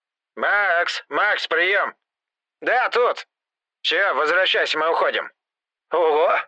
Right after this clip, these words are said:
быстро вы! Что, на полках пусто?" "Нет, нормально взяли". "Как вы так быстро все загрузили?" "Потом расскажу, возвращайся".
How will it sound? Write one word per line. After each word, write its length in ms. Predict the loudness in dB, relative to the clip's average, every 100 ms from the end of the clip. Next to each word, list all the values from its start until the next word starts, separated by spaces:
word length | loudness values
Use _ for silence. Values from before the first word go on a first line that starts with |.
| -6
быстро 480 | -2 0 0 2 2
вы! 220 | 2 0
Что, 280 | -2 0 2
на 140 | 2
полках 320 | 2 2 0 0
пусто?" 440 | 0 0 0 -2 _ _ _ _ _ _ _
"Нет, 360 | -4 -2 0 -2
нормально 420 | -2 -2 0 -2
взяли". 260 | 0 -2 -2 -6 _ _ _ _ _ _ -4
"Как 220 | 0 0
вы 100 | 0
так 200 | 0 0
быстро 300 | 0 0 -2
все 220 | 0 0
загрузили?" 680 | 0 0 2 2 2 0 -4 _ _ _ _ _
"Потом 420 | -6 -4 -2 -2 0
расскажу, 460 | -2 -2 -2 0
возвращайся". 800 | 2 2 0 0 0 -2 -2 -4